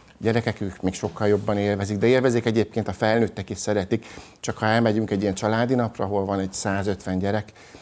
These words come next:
vagy akár még csak tíz gyerek, ők biztos, hogy ott vannak az első sorban, ők aktívabban akarnak részt venni, mint a szülők.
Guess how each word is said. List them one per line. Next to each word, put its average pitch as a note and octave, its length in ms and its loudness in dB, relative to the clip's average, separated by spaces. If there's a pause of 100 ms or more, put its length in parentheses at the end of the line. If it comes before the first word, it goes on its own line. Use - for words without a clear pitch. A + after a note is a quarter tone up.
(160)
vagy F2+ 180 -2
akár G2+ 280 0
még F#2+ 160 2
csak F#2 180 -8 (180)
tíz A2+ 220 6
gyerek, A2+ 380 4
ők G2+ 200 0 (180)
biztos, G#2+ 340 2
hogy F#2+ 100 2
ott G2+ 120 4
vannak G2+ 260 0
az F2+ 100 -2
első G#2+ 320 2
sorban, A2 400 2 (240)
ők F#2 180 -2
aktívabban G#2 580 6
akarnak F#2+ 440 2
részt F2+ 280 2
venni, F2+ 180 2
mint E2+ 240 0
a D#2 40 -8
szülők. D#2 500 -4